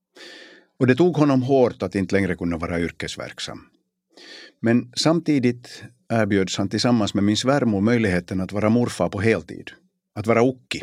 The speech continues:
Och de gav sitt allt. De tog barnbarnen över veckoslut när vi behövde kunna jobba eller vila ut. De hämtade barnen från skolan, körde till musikskolan, idrottsträningar och kompisar.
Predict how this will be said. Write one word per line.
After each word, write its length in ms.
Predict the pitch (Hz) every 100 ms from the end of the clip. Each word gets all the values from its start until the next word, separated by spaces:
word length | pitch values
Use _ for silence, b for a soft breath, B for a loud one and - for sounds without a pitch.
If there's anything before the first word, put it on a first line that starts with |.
| - _ _ _ _ B B B B -
Och 80 | 117
de 180 | 120
gav 180 | 113 107
sitt 220 | 92 107
allt. 420 | 82 - - - - _ _ _ -
De 140 | 113
tog 200 | 123 110
barnbarnen 600 | 120 139 127 120 110 98
över 160 | 92 90
veckoslut 600 | 98 117 - - 107 95
när 120 | 92
vi 100 | 92
behövde 320 | 95 95 92
kunna 240 | 90 95 87
jobba 380 | 110 101 90 85
eller 160 | 85
vila 260 | 87 90 82
ut. 400 | 113 107 104 - b b b b b b b
De 100 | -
hämtade 320 | 110 123 123 110
barnen 280 | 117 113
från 160 | 95 95
skolan, 540 | - 120 110 107 104
körde 300 | - 104 98
till 100 | 98
musikskolan, 800 | 95 92 113 104 - 110 95 98
idrottsträningar 1000 | 101 110 98 92 - - 101 95 95 92
och 120 | 92
kompisar. 560 | 117 120 120 98 95